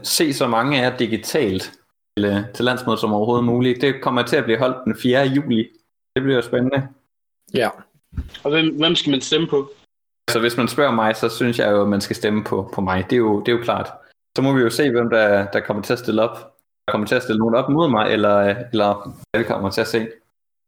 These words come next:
Speaker 3: Det er jo helt klart en, en, øh, en sælger herfra. Hvis I, øh, stiller op mod, øh, Malte, så skal, så skal I med i podcastet.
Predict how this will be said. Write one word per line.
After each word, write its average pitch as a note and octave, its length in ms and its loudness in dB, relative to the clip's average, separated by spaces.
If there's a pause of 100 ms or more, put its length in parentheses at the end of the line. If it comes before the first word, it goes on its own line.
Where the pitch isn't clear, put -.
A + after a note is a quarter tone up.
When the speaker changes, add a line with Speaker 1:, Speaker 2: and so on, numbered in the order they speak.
(240)
Speaker 3:
Det C#3+ 80 2
er F3 60 4
jo E3+ 60 4
helt F3+ 180 0
klart F3 160 0
en, D3 200 -2
en, C3+ 320 0
øh, B2+ 280 2
en C3 80 0
sælger D#3+ 300 0
herfra. C#3+ 500 2
Hvis C#3+ 220 -2
I, F3 260 0
øh, C3 140 2
stiller C3+ 240 0
op E3 120 -4
mod, E3+ 300 2
øh, C3 120 0
Malte, E3 220 0
så - 140 -2
skal, D#3 440 0
så E3 120 0
skal G3 340 2
I F#3 120 0
med E3+ 280 4
i C3 260 2
podcastet. B2+ 580 -4